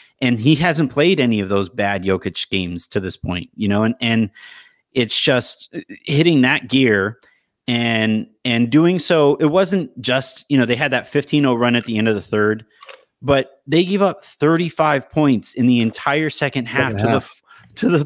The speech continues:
Speaker 1: to the fourth best offense in the N B A. And, you know, they were missing Gary Harris, but he's not gonna help your offense. He's a great defensive player, but he's not gonna help your offense very much.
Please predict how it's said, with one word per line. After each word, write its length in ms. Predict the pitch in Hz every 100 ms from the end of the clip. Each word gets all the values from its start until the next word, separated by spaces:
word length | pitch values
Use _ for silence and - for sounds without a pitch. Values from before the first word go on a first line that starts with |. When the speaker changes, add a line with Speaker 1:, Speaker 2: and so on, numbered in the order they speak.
| -
Speaker 1:
to 140 | - 185
the 100 | 175
fourth 480 | - 170 196 202
best 400 | - 160 147 - -
offense 500 | 135 175 - 143 110
in 140 | - 147
the 140 | 151
N 100 | 151
B 180 | 139 135
A. 340 | 175 151 92 _ _ _ _ _ _
And, 580 | 143 147 143 143 139 127 _ _ _ -
you 100 | 202
know, 80 | 175
they 100 | 160
were 120 | 151
missing 260 | 165 185 165
Gary 240 | 143 135
Harris, 300 | 151 180 160
but 120 | 139
he's 180 | 127 170
not 140 | 175
gonna 160 | 165 151
help 220 | 147 151
your 100 | 131
offense. 480 | 143 160 147 131 -
He's 260 | 117 156 151
a 60 |
great 240 | 131 151 165
defensive 400 | - 151 165 131
player, 200 | 120 107
but 100 | 120
he's 160 | 127
not 100 | 147
gonna 160 | 139 127
help 180 | 139 -
your 120 | 113
offense 320 | 135 131 110
very 180 | 110 101
much. 380 | 95 98 -